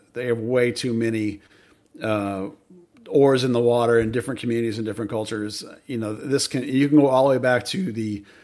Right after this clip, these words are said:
Cotton Bowl, you know, and the Hunts taking over the team. The Hunts just stumble with this thing, with this soccer thing. They never have quite, I don't think Dan and Clark have, uh, despite being soccer guys, for some reason they don't seem to a hundred percent always understand the soccer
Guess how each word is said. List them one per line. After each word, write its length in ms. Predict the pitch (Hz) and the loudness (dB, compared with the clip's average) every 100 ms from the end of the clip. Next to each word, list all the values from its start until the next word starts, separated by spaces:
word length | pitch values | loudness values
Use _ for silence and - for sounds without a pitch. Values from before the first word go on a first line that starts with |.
| _ _ - | _ _ -4
Cotton 400 | 131 127 117 110 | 0 0 0 0
Bowl, 520 | 117 113 110 110 - | 0 0 -2 -4 -10
you 140 | - 117 | -8 -4
know, 100 | 110 | -4
and 140 | 107 | -4
the 60 | 113 | -4
Hunts 220 | 120 113 | -4 -2
taking 280 | 127 117 117 | -2 -2 -4
over 200 | 113 104 | -6 -6
the 120 | 104 | -6
team. 500 | - 123 113 107 - _ | -4 -4 -2 -4 -8 _
The 80 | 117 | 0
Hunts 260 | 339 - | 0 0
just 440 | - 147 - - - - _ _ _ _ _ | -2 -2 -2 -8 -14 -20 _ _ _ _ _
stumble 680 | - - - 160 156 135 123 | -4 -2 2 2 4 2 2
with 200 | 123 120 | -2 -4
this 240 | 127 113 | -4 -4
thing, 380 | - 135 127 104 | -4 -4 -2 -2
with 100 | 107 | -2
this 160 | 127 117 | -4 -2
soccer 400 | - 113 120 117 | -2 -2 -2 -6
thing. 320 | 101 107 104 | -8 -10 -8
They 120 | 113 | -6
never 340 | 120 139 139 135 | -4 -2 0 0
have 240 | 127 - | -2 -4
quite, 440 | - 139 123 120 | -2 0 2 -2
I 140 | - 127 | -4 -4
don't 180 | 147 120 | -4 -4
think 380 | 131 120 - - - _ _ _ _ 120 | -6 -6 -8 -20 -20 _ _ _ _ -18
Dan 400 | - 131 127 127 | -4 -2 0 -2
and 120 | 123 107 | -2 -4
Clark 420 | - 123 120 113 | 0 2 2 0
have, 200 | 117 107 | -6 -6
uh, 360 | - - 113 - | -8 -8 -10 -8
despite 440 | 113 - 143 151 | -10 -2 0 2
being 220 | 127 127 113 | 0 -4 -4
soccer 420 | - 127 123 113 | 0 0 0 -4
guys, 520 | 110 120 120 104 101 | -4 -4 -4 -4 -4
for 80 | 117 | -6
some 280 | - 147 151 | -4 0 2
reason 260 | 135 127 | 2 0
they 120 | 123 | -2
don't 200 | 127 - | -4 -6
seem 200 | - 131 | -6 -4
to 100 | 123 | -2
a 80 | 113 | -4
hundred 220 | 123 131 | -2 -4
percent 300 | 110 - 127 | -4 -6 -6
always 460 | 117 123 120 104 - | -4 -4 -4 -6 -10
understand 600 | - 127 127 - 120 113 | -6 -4 -4 -4 -6 -6
the 60 | 104 | -6
soccer 640 | - 117 107 113 107 | -2 -4 -4 -6 -6